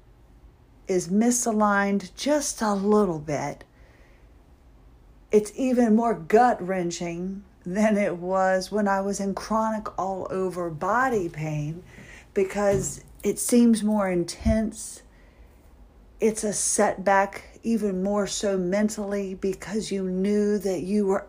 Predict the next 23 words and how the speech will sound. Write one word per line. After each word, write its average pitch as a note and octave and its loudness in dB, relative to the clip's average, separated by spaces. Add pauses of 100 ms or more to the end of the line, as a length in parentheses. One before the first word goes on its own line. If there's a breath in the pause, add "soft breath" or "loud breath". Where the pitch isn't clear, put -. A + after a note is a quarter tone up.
up G#3 0 (560 loud breath)
earlier. G3 4
Like, E3+ -2
what A3 2
the F#3 2
heck? E3 -4 (520 loud breath)
I G#3+ 2
did C#4+ 0
too C#4+ -2
much - -6 (120)
the G3 0
day F#3+ 6
after F3 0
getting E3+ -4
my E3+ -2
body D#3+ -2
back D#3 -4
into E3 -8
alignment. D3+ -4 (480 loud breath)
And A3+ 2 (320)
because A#3 -2
no G3+ 0
doctor G3 0